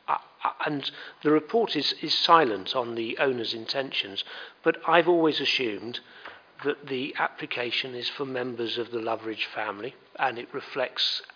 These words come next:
our policy that we give support for small-scale, um,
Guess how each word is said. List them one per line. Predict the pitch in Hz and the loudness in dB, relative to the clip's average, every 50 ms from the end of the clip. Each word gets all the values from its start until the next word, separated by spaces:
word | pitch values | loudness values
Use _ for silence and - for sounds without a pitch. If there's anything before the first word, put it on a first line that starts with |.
| - | -6
our | - 127 123 120 117 110 107 104 - - - | -2 0 2 2 2 0 -2 -4 -8 -16 -12
policy | - 117 113 110 101 - - - 110 123 - - - - - - - - | -8 -6 -6 -6 -6 -6 -6 -6 -6 -8 -10 -12 -16 -18 -20 -16 -12 -10
that | - - - | -10 -10 -8
we | 135 131 123 120 | -6 -6 -6 -4
give | 123 - 127 120 120 - | 0 2 2 2 2 2
support | - - - - - 123 117 123 - - - - | 0 0 0 -2 -2 -2 -2 -2 -4 -6 -6 -2
for | - 127 123 120 | 0 0 2 2
small-scale, | - - - 160 151 151 139 - - 120 117 117 117 127 - - - - - - - - - - | 2 0 2 2 2 2 2 0 -2 -2 0 0 0 -2 -4 -10 -18 -18 -18 -18 -18 -18 -10 -4
um, | 131 123 120 120 113 113 113 | 0 2 2 2 2 0 -4